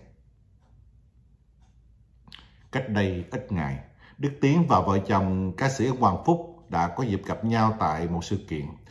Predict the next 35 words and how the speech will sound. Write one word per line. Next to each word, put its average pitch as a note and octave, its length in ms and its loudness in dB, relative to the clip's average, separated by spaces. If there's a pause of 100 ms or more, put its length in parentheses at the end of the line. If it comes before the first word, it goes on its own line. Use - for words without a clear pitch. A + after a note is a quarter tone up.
(360)
Tại F#2+ 180 2
đây, G2+ 400 4
cặp - 200 -2
đôi G#2+ 240 4
Ưng A#2 200 0
Hoàng E2 280 2
Phúc - 380 -4
và F2 240 2
Đức C3 140 -4 (100)
Tiến C#3 240 2 (600)
đã G2+ 100 -2
tái D#3+ 300 6
hiện A2 200 4
lại F#2 260 4
vai B2 240 2
diễn F2+ 400 -2
của G#2 140 0
mình E2 320 0
trong F#2+ 200 0
M F#2+ 300 -4
V G#2+ 40 0 (640)
Người G2 320 4 (120)
Thứ A#2 80 -2
Ba G2+ 340 4 (140)
đình E2+ 280 -4 (180)
đám F2 300 0 (240)
năm F2+ 200 -4
nào. C#2+ 220 -6 (880)
Vợ A#2 280 6
của C#3+ 80 4
Ưng C#3+ 160 4
Hoàng G#2 240 8
Phúc E3+ 240 6
đảm G2+ 220 4
nhận F#2 280 0